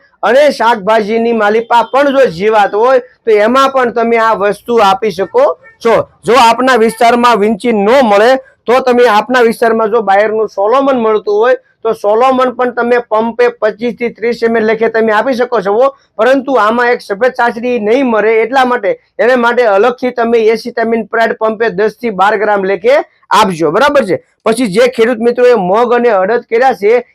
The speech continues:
એમાં બે વધારે પડતો કુકર આવતો હોય છે, વધારે પડતો વાયરસ આવતો હોય છે, તો એ ખેડૂત મિત્રોએ જે ગોદરેજ કંપનીનું ગ્રાસિયા આવે છે, બરાબર, બાર થી પંદર એમ એલ લેખે આપવાનું છે એટલે એમાં તમને સારું રહેશે. અને સાથે જો ખેડૂત મિત્રો તમે મેરીવોન આવે છે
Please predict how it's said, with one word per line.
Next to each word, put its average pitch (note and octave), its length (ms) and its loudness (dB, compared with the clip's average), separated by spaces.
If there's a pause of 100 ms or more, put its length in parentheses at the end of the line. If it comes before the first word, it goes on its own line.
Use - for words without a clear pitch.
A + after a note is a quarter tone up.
(100)
એમાં A#3 300 0
બે B3 220 0
વધારે F#3 300 -2
પડતો A#3+ 320 -4
કુકર A3 320 -6
આવતો G#3+ 240 0
હોય A3 120 -2
છે, A3 80 -4
વધારે G#3+ 300 0
પડતો A3 320 -4
વાયરસ G#3+ 340 0
આવતો A3 280 0
હોય G#3 160 2
છે, G#3 220 0 (280)
તો G3+ 60 0
એ A3 140 4
ખેડૂત A3+ 300 -4
મિત્રોએ A3+ 480 2
જે G3+ 180 -2
ગોદરેજ G3+ 520 -2
કંપનીનું A3 500 -4
ગ્રાસિયા G3+ 480 -2
આવે A#3 220 0
છે, G#3 260 -2 (300)
બરાબર, A#3+ 260 0
બાર G3 280 2
થી A#3+ 160 -6
પંદર A#3 360 -2
એમ A#3 180 2
એલ A3+ 60 2
લેખે A3+ 240 -2
આપવાનું G#3+ 460 0
છે G#3+ 100 0
એટલે G#3+ 160 0
એમાં A3 200 0
તમને A3 200 -2
સારું G#3+ 320 0
રહેશે. G#3 340 0 (340)
અને A3 360 0 (120)
સાથે G#3+ 480 0 (600)
જો A3+ 160 2
ખેડૂત A3+ 300 0
મિત્રો A3+ 340 0
તમે A3 300 0
મેરીવોન A3 640 0
આવે G#3+ 260 0
છે G#3+ 340 -2